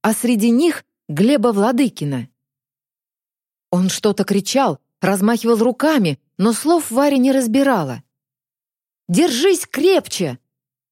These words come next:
Захар затормозил, оттолкнулся ногой от пола, чтобы удержать равновесие, и, круто развернув колесо, со всей силы надавил на педаль. Девушка тихо взвизгнула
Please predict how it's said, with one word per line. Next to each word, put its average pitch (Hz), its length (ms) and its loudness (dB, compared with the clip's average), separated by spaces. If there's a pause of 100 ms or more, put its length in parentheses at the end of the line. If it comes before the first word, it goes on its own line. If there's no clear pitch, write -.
(340)
Захар 170 400 -2
затормозил, 165 760 -2 (240)
оттолкнулся 208 800 0
ногой 202 360 2
от - 220 -6
пола, 262 380 2 (140)
чтобы 208 340 0
удержать 202 420 0
равновесие, 196 640 0
и, 262 200 -2
круто 339 540 0
развернув 240 580 2
колесо, 208 500 0 (200)
со 196 180 -2
всей 339 320 0
силы 294 340 0
надавил 220 440 2
на 202 140 0
педаль. 156 440 -2 (680)
Девушка 277 440 2
тихо 254 300 0
взвизгнула 208 800 2